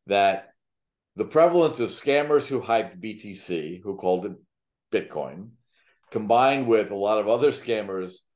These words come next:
who are sprinkling magic blockchain dust on anything to make it sound sexier than it is, uh, has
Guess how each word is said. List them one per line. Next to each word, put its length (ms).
who 420
are 200
sprinkling 600
magic 380
blockchain 560
dust 260
on 160
anything 480
to 100
make 200
it 80
sound 220
sexier 440
than 140
it 120
is, 560
uh, 400
has 280